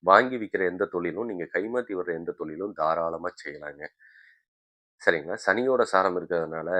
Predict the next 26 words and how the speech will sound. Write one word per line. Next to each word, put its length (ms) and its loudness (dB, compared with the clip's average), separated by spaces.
சனியோட 500 0
வீடா 280 4
இருக்கிறதுனால, 580 0
உங்களுக்கு 440 -8
என்ன 280 -4
ஓட்டமே 420 -2
கைமாத்தி 500 4
விட்டா 320 4
உங்களுக்கு 400 -2
லாபம் 340 0
கிடைக்கும் 420 -6
அப்படிங்கிறத 560 -10
தான் 160 -4
நீங்க 180 -8
எடுத்துக்கணும். 520 -12
முடிஞ்ச 320 -8
வரைக்கும் 320 2
அந்த 160 -6
வேலையெல்லாம் 440 -4
நீங்க 200 -12
செஞ்சீங்கன்னா 460 -8
உங்களுக்கு 340 -8
லாபத்தை 360 -4
கொடுக்கக்கூடிய 540 -18
அமைப்பு 260 -18
தான். 180 -20